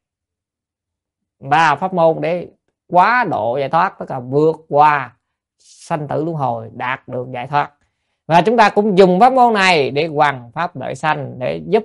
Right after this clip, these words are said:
chúng sanh. Đó, các vị Bồ Tát ở Tây Phương Lạc dùng như thế, chúng ta cũng như thế. Ở đây còn có câu chuyện nhưng mà hết giờ rồi, thôi. À, hôm nay chắc lẽ là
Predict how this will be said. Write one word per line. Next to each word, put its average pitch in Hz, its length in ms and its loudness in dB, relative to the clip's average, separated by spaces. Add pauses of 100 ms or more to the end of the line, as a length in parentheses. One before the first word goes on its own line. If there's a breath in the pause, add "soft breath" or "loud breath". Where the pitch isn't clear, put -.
chúng 170 140 -8
sanh. 147 280 -4 (140)
Đó, 151 280 -8
các 180 140 -6
vị 143 100 -4
Bồ 135 140 -4
Tát 170 240 -4
ở 151 240 -6 (400)
Tây 151 140 -2
Phương 147 160 -2
Lạc 135 260 -6
dùng 135 220 -6
như 139 140 -2
thế, 180 320 -2 (480)
chúng 165 140 -6
ta 139 220 -4
cũng 135 140 -8
như 147 100 -4
thế. 147 240 -2 (1500)
Ở 156 140 -8
đây 147 160 0
còn 131 180 -6
có 156 100 -4
câu 156 120 -2
chuyện 139 300 -4
nhưng 143 100 -6
mà 135 60 -8
hết 156 200 -6
giờ 127 240 -4
rồi, 127 240 -10
thôi. 135 340 -6 (640)
À, 139 240 -6
hôm 143 220 -2
nay 143 280 0
chắc 147 120 -2
lẽ 147 260 -2
là 131 300 -8